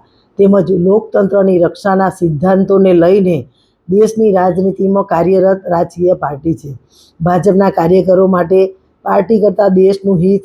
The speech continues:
હંમેશા મહત્વનું રહ્યું છે. દેશને આતંકવાદથી મુક્ત કરવાનું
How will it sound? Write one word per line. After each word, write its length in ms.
હંમેશા 420
મહત્વનું 640
રહ્યું 240
છે. 160
દેશને 540
આતંકવાદથી 800
મુક્ત 380
કરવાનું 520